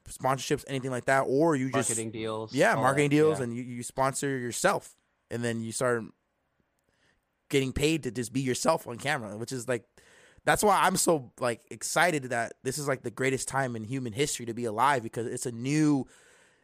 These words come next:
Speaker 1: asset class. It's, it's something new to talk about. It's something new to
Speaker 2: Yeah.
Speaker 1: dive into, learn, and educate.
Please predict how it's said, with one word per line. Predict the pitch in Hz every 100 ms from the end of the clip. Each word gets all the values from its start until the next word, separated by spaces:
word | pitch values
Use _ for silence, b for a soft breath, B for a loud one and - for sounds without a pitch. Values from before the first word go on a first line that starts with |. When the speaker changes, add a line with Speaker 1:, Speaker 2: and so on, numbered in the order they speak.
| b
Speaker 1:
asset | 139 156 - 123
class. | - 113 127 -
It's, | -
it's | 135
something | 170 156 135
new | 147
to | 156
talk | - - 151
about. | 131 113 110 -
It's | -
something | 143 143 127
new | 139 110
to | 101
Speaker 2:
Yeah. | -
Speaker 1:
dive | 131 139 131
into, | 143 - 139 113
learn, | 110 135 147 139 117
and | 110
educate. | 113 139 139 117 107